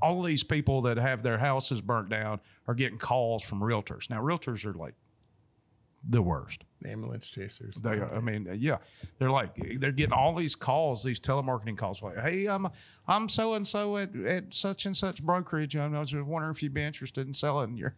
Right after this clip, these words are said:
Speaker 1: <laughs> it's like,
Speaker 2: <laughs> Pennies
Speaker 1: for,
Speaker 2: on the dollar.
Speaker 1: yeah, for fuck's sake, really? I mean, you know, what kind of bullshit is that?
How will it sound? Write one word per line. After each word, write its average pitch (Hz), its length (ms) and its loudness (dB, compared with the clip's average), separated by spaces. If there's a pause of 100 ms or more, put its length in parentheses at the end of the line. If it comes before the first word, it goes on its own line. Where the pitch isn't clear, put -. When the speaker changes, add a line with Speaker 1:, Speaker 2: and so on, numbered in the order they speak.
(140)
Speaker 1:
<laughs> - 840 -10
it's 170 100 4
like, 117 220 2 (280)
Speaker 2:
<laughs> - 280 -4
Pennies 165 340 4
Speaker 1:
for, 160 60 6
Speaker 2:
on 160 160 4
the 156 60 2
dollar. 143 460 4
Speaker 1:
yeah, 214 180 6
for - 360 0
fuck's - 420 2
sake, 202 540 4
really? 160 680 4
I 151 140 4
mean, 135 320 0
you 120 160 -4
know, 143 140 -2
what 156 100 -4
kind 160 160 -2
of 143 80 -4
bullshit 156 300 0
is 131 100 -2
that? 175 340 0